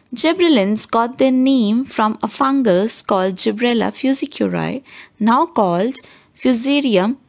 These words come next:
moniliforme. This fungus caused a disease in the rice seedlings called foolish seedling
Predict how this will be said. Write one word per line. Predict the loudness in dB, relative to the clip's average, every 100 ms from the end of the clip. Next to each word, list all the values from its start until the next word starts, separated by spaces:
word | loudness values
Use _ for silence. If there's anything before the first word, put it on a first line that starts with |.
| 0
moniliforme. | 2 2 2 -2 -4 -8 -8 _ _ _ _ _ _ _ _ _ _ _ _ _ 0
This | 4 4 4
fungus | 2 4 6 4 4
caused | 2 4 6 4 2 0
a | 4
disease | 4 6 6 6 6
in | 4 4 4
the | 4
rice | 4 2 0
seedlings | 0 0 -2 2 2 2
called | 2 4 2 0
foolish | -2 2 4 2
seedling | 0 0 0 2 2 2